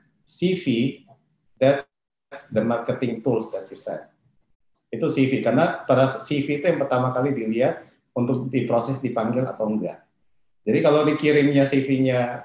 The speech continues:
jelek, ya pasti nggak menarik untuk dipanggil. Bukan karena fotonya, tapi C V-nya ya. Itu Reca lagi ketawa soalnya. Karena marketing ya.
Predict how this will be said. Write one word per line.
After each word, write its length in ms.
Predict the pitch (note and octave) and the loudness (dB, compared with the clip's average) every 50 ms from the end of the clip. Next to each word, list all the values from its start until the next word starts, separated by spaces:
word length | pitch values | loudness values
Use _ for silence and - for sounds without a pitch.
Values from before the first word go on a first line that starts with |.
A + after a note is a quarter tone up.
| - B2 | -8 -4
jelek, 480 | - - F#3+ D3+ A#2+ B2 A#2+ - - - _ _ _ _ | -2 0 2 2 2 2 0 -4 -12 -18 _ _ _ _
ya 160 | - A2+ A2 | -6 -4 -2
pasti 320 | A2 A#2 - - F3+ F#3 - - _ _ _ _ _ _ _ _ _ _ _ _ _ _ _ _ _ _ _ _ _ _ _ _ _ _ _ _ _ _ _ _ | -2 -2 -2 -2 -6 -6 -8 -10 _ _ _ _ _ _ _ _ _ _ _ _ _ _ _ _ _ _ _ _ _ _ _ _ _ _ _ _ _ _ _ _
nggak 200 | C3+ B2 B2+ B2+ B2 | -2 0 0 2 4
menarik 320 | C3 C#3 C#3+ D3+ C#3+ C#3 - - | 4 4 4 2 2 0 -2 -6
untuk 160 | A#2 B2 A2+ | -8 -8 -8
dipanggil. 480 | A2 A2 A2+ A2+ A2+ A2 A2 G2+ F2+ F2 - _ _ _ _ _ _ _ _ _ _ _ _ _ _ _ _ - | -8 -6 -4 -4 -4 -2 -4 -6 -6 -8 -10 _ _ _ _ _ _ _ _ _ _ _ _ _ _ _ _ -12
Bukan 220 | G#2+ A2 C#3 C3+ C3 | -4 0 0 0 2
karena 300 | C3+ B2 B2+ B2+ B2 - | 2 2 2 0 0 0
fotonya, 400 | B2 A#2+ - C#3 C#3 C3+ A#2+ A2 | 0 2 2 2 2 2 0 0
tapi 240 | A2+ A2 B2 C#3+ | -2 -4 -4 -4
C 160 | C3+ - B2+ - | -4 -4 -6 -6
V-nya 320 | - B2+ B2+ B2 A#2 G2+ | -6 -8 -8 -6 -6 -6
ya. 200 | - - F2 - _ _ _ _ _ _ _ _ _ _ _ _ _ _ _ _ _ _ _ _ _ _ | -6 -8 -12 -14 _ _ _ _ _ _ _ _ _ _ _ _ _ _ _ _ _ _ _ _ _ _
Itu 140 | _ _ C#3 | _ _ 2
Reca 300 | C#3 B2+ A#2+ A#2+ D#3 D3 | 2 2 2 2 2 2
lagi 160 | C#3 A2+ A2+ | 2 0 0
ketawa 400 | A2 A2 A2 - C3 B2+ B2+ B2 | -2 -4 -4 -2 -2 0 0 -2
soalnya. 400 | - A2+ G2+ F#2+ F2+ F#2 F#2 F#2 - _ _ _ _ _ _ _ _ _ _ - G#2+ | -4 -4 -6 -8 -8 -10 -12 -14 -18 _ _ _ _ _ _ _ _ _ _ -12 -4
Karena 160 | - C3+ C3 | -2 0 0
marketing 460 | B2+ B2 B2+ - - - D3 C#3+ B2 G#2+ G2+ | 0 0 0 -2 -2 -2 -2 -2 0 0 0
ya. 100 | G2 G2 | -2 -4